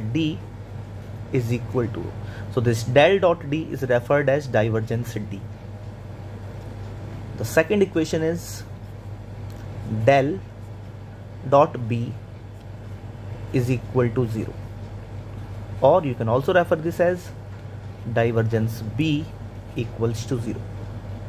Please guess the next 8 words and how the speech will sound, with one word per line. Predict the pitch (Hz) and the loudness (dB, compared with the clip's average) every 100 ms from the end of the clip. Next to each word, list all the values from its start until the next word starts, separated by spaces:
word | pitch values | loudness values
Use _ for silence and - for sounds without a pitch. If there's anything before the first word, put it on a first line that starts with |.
| - - - - - - - - - - - - - - - - - - - - - - - - | -8 -8 -8 -8 -8 -8 -8 -8 -8 -8 -8 -8 -8 -8 -8 -8 -8 -8 -8 -8 -8 -8 -8 -4
The | 127 | -2
third | 113 - 196 | 2 6 6
equation | 202 156 151 160 143 | 6 2 0 2 2
is | 151 151 - - - - - - - - - - 110 113 | 2 -2 -6 -8 -10 -10 -12 -12 -12 -10 -10 -6 -2 4
del | 139 131 143 180 - - - - - - - - | 6 6 2 -4 -10 -14 -14 -14 -12 -12 -12 -4
cross | 127 117 123 - - | 4 4 4 -4 -4
E | 165 170 160 175 - - - - - - - - - - - - - - - - - | 0 0 0 -4 -10 -12 -12 -12 -10 -10 -10 -10 -10 -10 -8 -10 -8 -10 -8 -10 0
is | 131 127 120 - | 4 4 2 -4